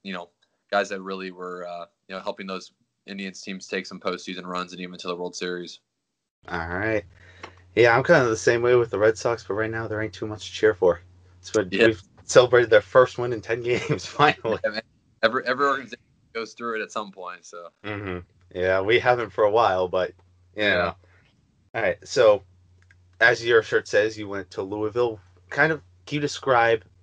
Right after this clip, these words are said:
Speaker 2: your college recruiting process and how you chose to go to Louisville?
Speaker 1: Yeah, so, uh, I was able to, um, you know, play in some, in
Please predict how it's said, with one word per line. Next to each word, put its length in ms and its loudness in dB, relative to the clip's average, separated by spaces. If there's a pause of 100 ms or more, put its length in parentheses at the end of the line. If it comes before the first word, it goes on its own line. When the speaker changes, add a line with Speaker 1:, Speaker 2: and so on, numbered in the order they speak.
(120)
Speaker 2:
your 360 0
college 400 2
recruiting 380 -4
process 480 0
and 140 -8
how 140 -4
you 120 -6
chose 600 0 (420)
to 100 -2
go 80 2
to 80 4
Louisville? 420 0 (1120)
Speaker 1:
Yeah, 320 2
so, 520 -8
uh, 420 -4 (760)
I 100 -6
was 180 -12
able 320 -10
to, 640 -14
um, 420 -10 (480)
you 60 -14
know, 100 -6
play 240 -6
in 80 -12
some, 240 -14 (220)
in 280 -10